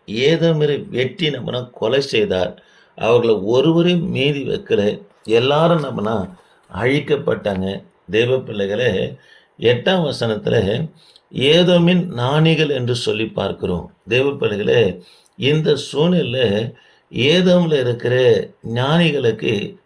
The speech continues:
எந்த ஒரு ஆலோசனையும் ப-, அதாவது வரவே இல்லை. ஏதோமுடைய ஞானிகள் நம்மனா கலங்குனாங்க. பாபிலோன் தேசத்தார் இவர்களுக்கு விரோதமாய் வரும்போது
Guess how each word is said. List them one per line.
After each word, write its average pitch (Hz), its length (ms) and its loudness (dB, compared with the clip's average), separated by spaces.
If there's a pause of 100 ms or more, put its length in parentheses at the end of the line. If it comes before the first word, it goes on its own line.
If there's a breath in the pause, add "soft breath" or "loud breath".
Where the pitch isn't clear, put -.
(120)
எந்த 180 460 2
ஒரு 175 180 0
ஆலோசனையும் 143 880 -6
ப-, 120 300 0
அதாவது 131 560 0
வரவே 135 400 2
இல்லை. 101 260 -2 (600 loud breath)
ஏதோமுடைய 175 640 2 (120)
ஞானிகள் 151 480 0
நம்மனா 107 520 -6 (400 soft breath)
கலங்குனாங்க. 123 920 0 (180)
பாபிலோன் 165 500 4
தேசத்தார் 135 600 -2
இவர்களுக்கு 120 440 -2
விரோதமாய் 147 560 0
வரும்போது 101 800 -4